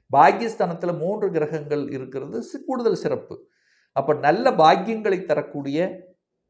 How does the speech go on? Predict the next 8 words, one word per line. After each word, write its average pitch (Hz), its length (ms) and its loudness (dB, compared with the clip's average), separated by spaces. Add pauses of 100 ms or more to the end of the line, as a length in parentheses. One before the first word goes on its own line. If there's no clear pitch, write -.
(480)
நல்ல 196 420 2 (140)
தன்மைகளை 190 580 2
கொடுக்கக்கூடிய, 147 720 -6 (600)
தன 151 260 8
விஷயத்தில் 190 640 0 (300)
ஏற்றத்தை 202 480 2
கொடுக்கக்கூடிய 147 680 -4 (1040)
ஒரு 127 180 -6